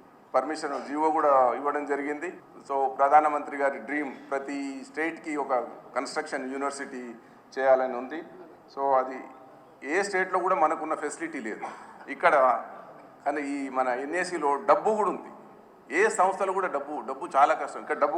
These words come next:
కూడా ఉంది. మీరే దీనికి చైర్మన్ కాబట్టి ఇంతకుముందు దాదాపు మరి ఎనిమిది సంవత్సరాలు అయిపోయిందని ఇంతకుముందే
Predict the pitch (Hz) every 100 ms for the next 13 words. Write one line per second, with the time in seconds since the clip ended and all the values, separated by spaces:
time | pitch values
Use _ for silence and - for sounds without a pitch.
0 | 170 147 143 190 190 - - - 104 156
1 | 202 202 170 160 151 143 143 131 123 -
2 | - 151 156 160 156 147 147 143 160 160
3 | - - - - 139 170 170 165 151 135
4 | 135 151 - 135 123 113 110 123 151 147
5 | 147 160 165 156 151 156 151 143 135 143
6 | 156 147